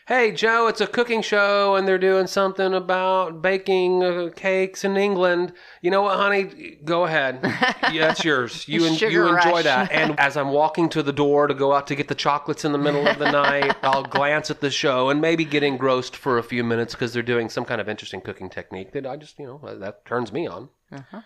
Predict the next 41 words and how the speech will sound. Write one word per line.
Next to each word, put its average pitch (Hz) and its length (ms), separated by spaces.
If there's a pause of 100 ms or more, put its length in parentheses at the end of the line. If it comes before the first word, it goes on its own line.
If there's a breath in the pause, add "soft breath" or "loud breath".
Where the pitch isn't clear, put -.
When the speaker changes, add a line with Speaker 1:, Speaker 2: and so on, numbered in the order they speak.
(200)
Speaker 1:
But 143 140
when 151 160
you 233 100
said 220 260
it's 160 160
a 147 60
leftover 123 960
show, 90 680
Speaker 2:
Uh-huh. 131 240
Speaker 1:
I 220 120
think 175 260
I 127 120
came 208 500
in 127 580
to 160 60
Speaker 2:
Immediately. 143 220
Speaker 1:
understand 151 840
what 131 260
you 123 120
were 117 160
talking 113 460
about. - 420
Speaker 2:
Uh-huh. 151 300 (380)
Speaker 1:
Best 135 420
leftovers 127 600
ever. - 360 (180)
Speaker 2:
Best 151 300
leftovers 151 480
Speaker 1:
Netflix. - 60
Speaker 2:
ever, 117 200
ever. 151 400
Yep, 156 280 (100)
exactly. 143 580 (360 soft breath)
The 202 80
description 262 520
of 170 140
the 165 100
show 160 320
is 147 260
we're 175 140
gonna, 175 500